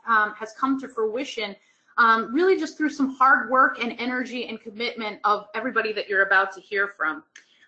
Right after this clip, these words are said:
Um, I, as somebody, um, who is a firm believer in the Foundations to Practice, um, study, I have been using it for a while, but I get really energized when I hear about how other schools are using it. So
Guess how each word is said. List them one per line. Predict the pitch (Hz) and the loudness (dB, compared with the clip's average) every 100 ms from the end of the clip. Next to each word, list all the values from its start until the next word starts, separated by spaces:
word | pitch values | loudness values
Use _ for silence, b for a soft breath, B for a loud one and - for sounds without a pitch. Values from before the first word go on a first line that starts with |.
| - | 2
Um, | 247 240 240 | 4 4 4
I, | 262 294 330 359 381 - | 4 6 4 2 -2 -4
as | 269 | -6
somebody, | 285 302 254 262 359 415 | -2 0 0 0 0 2
um, | 254 247 240 233 | 6 6 4 2
who | 254 | -4
is | 233 | -4
a | 233 | -6
firm | 240 247 247 | -2 0 2
believer | 226 220 226 214 190 247 | 0 -4 -4 -4 -4 -4
in | 208 | -8
the | |
Foundations | 202 202 196 196 190 208 202 | -4 -2 -2 -4 -8 -14 -14
to | 202 | -16
Practice, | - 196 190 196 - - | -2 -2 -2 -14 -20 -4
um, | 196 190 | -2 -2
study, | 180 - 196 185 190 b b | -6 -4 -4 -4 -8 b b
I | 220 | 0
have | 277 240 | 0 0
been | 240 | -2
using | 240 269 262 | -2 -2 -2
it | 233 - | -4 -2
for | 233 | -2
a | 208 | 2
while, | 214 220 180 180 - _ _ | 4 4 2 -4 -10 _ _
but | 233 | -2
I | 240 | 0
get | 240 233 | 0 -2
really | 233 285 277 262 | 0 0 0 -2
energized | 262 254 202 214 202 202 | -2 -2 0 2 2 -2
when | 202 | -8
I | 208 202 | -8 -10
hear | - 233 220 | -6 -4 -2
about | 208 202 220 | 2 2 2
how | 226 214 | 2 2
other | 214 220 | 2 0
schools | 214 - - 214 208 208 | -2 -6 -2 -2 -2 -4
are | 202 | -6
using | 180 202 202 175 | -4 -8 -12 -12
it. | 156 147 _ | -14 -16 _
So | 214 196 185 | -2 0 -2